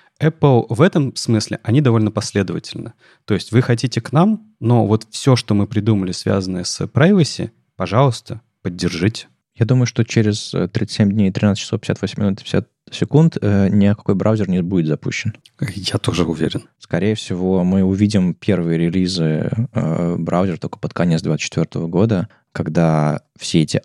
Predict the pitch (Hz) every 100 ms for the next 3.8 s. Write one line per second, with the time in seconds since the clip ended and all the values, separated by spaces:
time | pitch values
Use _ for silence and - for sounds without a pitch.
0 | - 87 - - 82 76 - 101 95 85
1 | 78 76 104 - _ - 165 87 76 76
2 | 78 82 82 - - 82 - 92 - 85
3 | 78 76 - 87 - 80 80